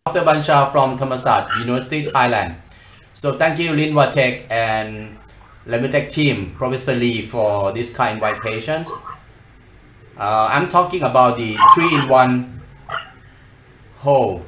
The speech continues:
a new less invasive and speedy rotator cuff repair using triple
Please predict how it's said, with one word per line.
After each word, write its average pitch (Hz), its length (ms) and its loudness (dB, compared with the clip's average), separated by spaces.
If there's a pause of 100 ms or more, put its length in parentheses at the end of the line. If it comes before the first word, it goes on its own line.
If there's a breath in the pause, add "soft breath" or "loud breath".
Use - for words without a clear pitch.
(160)
a 113 80 -4
new 127 240 -2
less 139 240 2
invasive 139 640 -2
and 113 180 -4
speedy 135 520 -4
rotator 123 420 -4
cuff 117 240 0
repair 101 480 -4 (480)
using 143 420 -2
triple 143 640 2